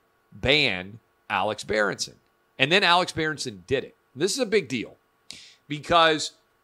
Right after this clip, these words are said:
what's significant about this is this has been happening increasingly with social media. Government, and it's always left wings, Democrats, have been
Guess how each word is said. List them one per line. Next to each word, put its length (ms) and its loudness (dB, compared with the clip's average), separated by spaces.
what's 240 2
significant 640 0
about 320 -4
this 300 -6
is 340 -4
this 180 2
has 80 -10
been 120 -2
happening 500 -2
increasingly 880 -2
with 180 -8
social 340 -8
media. 340 -18
Government, 560 2
and 80 -8
it's 80 -2
always 240 8
left 280 4
wings, 440 -8
Democrats, 800 0
have 320 2
been 360 0